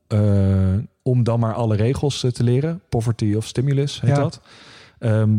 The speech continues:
Speaker 1: dus die, ja, die, die zeggen, nee, er is een inherent deel in onze hersenen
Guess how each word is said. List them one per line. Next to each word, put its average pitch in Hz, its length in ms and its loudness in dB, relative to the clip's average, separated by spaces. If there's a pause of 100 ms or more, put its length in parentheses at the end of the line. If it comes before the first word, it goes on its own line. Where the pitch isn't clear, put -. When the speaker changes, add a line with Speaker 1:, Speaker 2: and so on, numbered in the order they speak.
(140)
Speaker 1:
dus 117 180 0
die, 120 320 0
ja, 107 200 2
die, 113 240 0
die 117 140 2
zeggen, 117 260 2
nee, 110 180 0
er 123 160 -2
is 127 160 0
een 113 360 0
inherent 127 560 0
deel 117 240 2
in 117 60 2
onze 110 180 0
hersenen 139 520 0